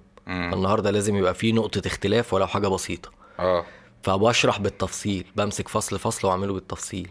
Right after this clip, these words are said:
Speaker 2: أنت فاهم قصدي؟
Speaker 1: أيوه.
Speaker 2: فمهم إن أنت تحط اختلافك ده ما يبقاش عيب، لأن في ناس كتير عندها اختلافات ومواهب وبتدفنها جواها.
Speaker 1: مم.
Speaker 2: مع إن اختلافك ده هو اللي ممكن اللي ينجحك.
Speaker 1: فشلت كم مرة أنت يا مولانا؟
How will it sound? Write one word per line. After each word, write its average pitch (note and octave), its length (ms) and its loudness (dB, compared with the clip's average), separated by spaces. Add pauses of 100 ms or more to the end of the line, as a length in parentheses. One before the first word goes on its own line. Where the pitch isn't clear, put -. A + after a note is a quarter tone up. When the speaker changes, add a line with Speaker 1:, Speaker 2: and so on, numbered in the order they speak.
(140)
Speaker 2:
أنت F#2+ 120 -2
فاهم B2+ 220 4
قصدي؟ A#2+ 360 2 (200)
Speaker 1:
أيوه. G2+ 280 4
Speaker 2:
فمهم C3+ 300 6
إن D3 140 6
أنت D3 160 2
تحط C#3+ 320 2
اختلافك A2+ 760 2
ده A#2 140 4
ما B2 100 4
يبقاش A2+ 300 2
عيب، G2+ 260 4 (240)
لأن G2+ 200 0
في D3 140 2
ناس D#3 180 4
كتير C3 240 2
عندها A#2+ 240 2
اختلافات A2 600 0
ومواهب A2 640 2
وبتدفنها A#2 540 2
جواها. G2 360 2 (220)
Speaker 1:
مم. F#2+ 320 -2
Speaker 2:
مع F#2 80 2
إن B2+ 80 4
اختلافك B2 420 4
ده A#2 100 4
هو B2 180 6
اللي A2+ 100 4
ممكن A#2 260 2
اللي G2 180 0
ينجحك. F#2 420 -2 (200)
Speaker 1:
فشلت C#3+ 440 0
كم A#2+ 260 2
مرة A2 240 2
أنت G2 140 -6
يا F2+ 60 -4
مولانا؟ F2 220 -6